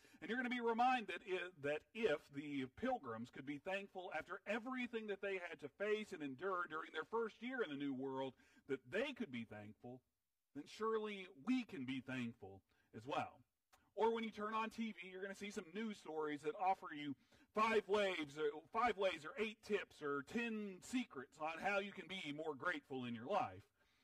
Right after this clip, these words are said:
Or when you're scrolling through social media on your Facebook page, you're probably gonna see at least a few of your Facebook friends who are trying to write down one thing they're thankful for every day between now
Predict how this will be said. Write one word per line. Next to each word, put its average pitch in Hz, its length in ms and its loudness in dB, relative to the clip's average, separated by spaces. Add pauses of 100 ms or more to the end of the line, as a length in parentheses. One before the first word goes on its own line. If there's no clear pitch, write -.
(100)
Or 185 120 4
when 226 120 2
you're 214 100 -2
scrolling 247 400 0
through 226 140 -4
social 240 340 -2
media 220 320 -2
on 185 80 2
your 175 160 -8
Facebook 240 480 -4
page, 156 320 0 (320)
you're 185 80 -2
probably 277 400 0
gonna 254 160 -2
see 262 240 -4
at 247 80 -8
least 240 220 -2
a 220 60 2
few 226 220 -6
of 233 80 -4
your 214 180 -2
Facebook 233 520 0
friends 165 340 -4
who 143 80 -4
are 139 60 -4
trying 208 320 2
to 165 60 -2
write 185 340 4
down 165 420 4 (280)
one 247 260 4
thing 233 260 0
they're 190 140 2
thankful 202 500 -4
for 131 400 -4
every 233 380 2
day 214 320 2
between 151 400 -8
now 160 400 0